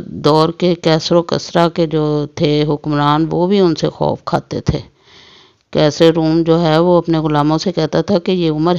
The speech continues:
ہے کون آخر، جس کی وجہ سے ہم ہر وقت خوف زدہ رہتے ہیں۔ تو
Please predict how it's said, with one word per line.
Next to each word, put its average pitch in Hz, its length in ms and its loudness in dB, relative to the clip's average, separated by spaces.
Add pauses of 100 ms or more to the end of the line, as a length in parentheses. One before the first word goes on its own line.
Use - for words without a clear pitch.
ہے 156 300 0
کون 151 280 -4
آخر، 143 340 -6 (160)
جس 147 140 -4
کی - 140 -4
وجہ 151 280 0
سے 151 140 -4
ہم 165 240 -2
ہر 151 180 -2
وقت 160 320 -4
خوف 160 320 -6
زدہ 143 200 -4
رہتے 143 420 -4
ہیں۔ 143 100 -10 (1200)
تو - 80 -10